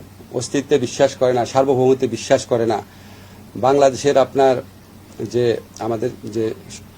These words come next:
গণতান্ত্রিক রাজনীতি সেটাকে নস্যাৎ করতে চায়,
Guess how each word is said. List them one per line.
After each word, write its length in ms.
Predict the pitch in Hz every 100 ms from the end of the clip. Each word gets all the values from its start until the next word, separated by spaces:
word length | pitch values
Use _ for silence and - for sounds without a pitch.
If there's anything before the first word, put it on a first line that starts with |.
| - - - -
গণতান্ত্রিক 600 | 113 143 147 143 131 143 131 - 92
রাজনীতি 560 | 131 139 139 131 120 101 -
সেটাকে 300 | - 135 131
নস্যাৎ 400 | 127 123 - 143 -
করতে 240 | 135 127
চায়, 240 | - 104